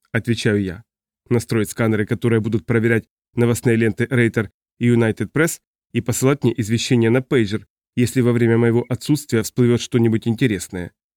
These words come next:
Зубрить руководство по оперативно-полевой работе. Мучиться нечистой совестью». «А у тебя?» «Столько всего свалено в архивах, поверить невозможно», кривится она. «Я только читаю, читаю, читаю, да не сварение желудка.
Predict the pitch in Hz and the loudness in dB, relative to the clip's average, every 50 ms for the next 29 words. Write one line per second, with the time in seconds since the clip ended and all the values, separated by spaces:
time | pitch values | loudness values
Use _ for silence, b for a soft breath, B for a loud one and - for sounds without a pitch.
0 | _ _ - 120 117 131 120 120 113 - - 127 110 - 123 127 160 151 - 127 | _ _ -2 0 2 2 2 2 0 0 -2 -2 0 0 0 0 0 0 0 -2
1 | 110 - 120 117 107 - 123 120 117 110 - 113 113 117 113 - 123 120 117 113 | -2 0 0 -2 0 0 0 0 0 0 -2 0 0 0 0 0 0 0 2 2
2 | 117 117 113 101 98 95 - - - - _ _ _ _ _ _ 117 123 151 - | 0 0 -2 -4 -6 -8 -8 -12 -14 -14 _ _ _ _ _ _ 0 0 0 0
3 | 139 113 - 110 113 110 - 110 107 - - 117 - - - 87 80 80 - - | -2 -2 -2 0 0 0 -2 -6 -8 -6 -6 -8 -8 -8 -10 -10 -10 -12 -14 -16
4 | - - - _ _ _ _ _ _ _ _ - 107 110 110 104 - 117 98 98 | -18 -20 -20 _ _ _ _ _ _ _ _ -6 -4 -4 -4 -2 -4 -4 -4 -4
5 | 95 104 - _ _ _ _ _ _ _ _ _ _ _ - - - 180 165 - | -6 -8 -10 _ _ _ _ _ _ _ _ _ _ _ -4 -2 0 0 0 0
6 | 156 135 - 160 151 151 - - 156 147 139 139 139 131 139 135 - - 196 160 | -2 -2 -2 -2 -2 -2 -2 0 0 2 2 2 2 2 0 0 -2 -2 0 0
7 | 170 - - 165 175 185 156 117 110 120 120 113 117 107 113 110 101 95 98 98 | -2 0 0 0 0 2 2 0 0 0 0 0 0 0 -2 -2 -2 -4 -6 -8
8 | 90 - _ _ _ _ - 127 123 113 113 - - 127 117 107 98 92 - _ | -10 -10 _ _ _ _ -4 -2 -2 -2 -2 -2 -2 -2 -2 -2 -4 -6 -8 _
9 | _ _ _ _ _ _ _ _ - 233 190 185 165 - 147 127 - 139 - 208 | _ _ _ _ _ _ _ _ -4 -2 0 0 -2 -2 -2 -4 -4 -2 0 2
10 | 208 185 147 127 - 120 - - 196 175 143 127 - 139 127 - 190 180 143 117 | 2 2 2 0 -2 -4 -2 0 2 2 2 0 -2 -4 -2 0 2 2 2 2
11 | 117 123 143 160 160 156 - 165 170 165 160 160 156 151 151 160 135 104 90 - | 2 2 2 2 2 0 0 -2 0 0 2 2 0 0 -2 -2 -4 -4 -6 -8
12 | - - 95 | -12 -16 -18